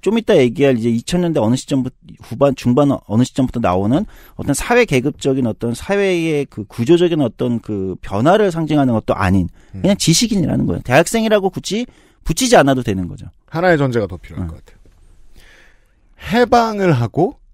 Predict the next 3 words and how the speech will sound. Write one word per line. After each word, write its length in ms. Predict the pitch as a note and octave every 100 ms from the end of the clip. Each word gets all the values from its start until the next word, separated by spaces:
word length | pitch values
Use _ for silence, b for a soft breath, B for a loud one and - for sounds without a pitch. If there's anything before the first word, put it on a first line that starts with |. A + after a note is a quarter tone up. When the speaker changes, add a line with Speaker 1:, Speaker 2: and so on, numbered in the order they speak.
| _ _ _ _ _ _
Speaker 2:
네이션 480 | C#3 A3 B3+ B3+ A#3+
빌딩을 420 | A3+ G#3+ A3 A#3+
하자, 580 | A#3 A3+ G#3+ E3 F2+ D#2+